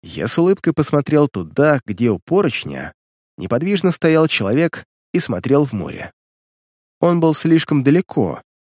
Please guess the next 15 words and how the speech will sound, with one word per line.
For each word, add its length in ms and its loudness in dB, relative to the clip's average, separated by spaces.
чтобы 300 0
подслушать 540 -2
наш 220 -2
разговор. 560 -2
Но 280 0
при 180 0
виде 300 2
его 360 0
улыбка 600 2
исчезла 460 0
с 100 -10
моего 220 0
лица. 440 -4
Это 280 0
был 460 2